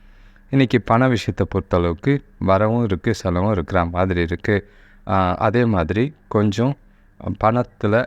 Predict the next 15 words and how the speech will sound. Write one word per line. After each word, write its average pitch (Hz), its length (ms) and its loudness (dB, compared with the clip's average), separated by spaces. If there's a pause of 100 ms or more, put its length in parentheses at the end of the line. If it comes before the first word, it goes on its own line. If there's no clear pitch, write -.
(160)
ஆவணங்களை 104 680 2
சரியா 101 340 0
வச்சுக்க 90 260 -4
வேண்டியது 98 420 0
இன்னைக்கு 98 340 0
அவசியமா 85 540 0
இருக்கு. 131 400 -2
இல்லைன்னா 95 360 0
தேவையில்லாத 87 600 2
பிரச்சனைகள் 98 600 -2
ஏற்படுற 85 640 -2
மாதிரி 85 360 -2
இருக்கும். 90 460 -2 (840)
ஆரோக்கியத்தை 139 540 4
பொறுத்தளவுக்கு 80 720 0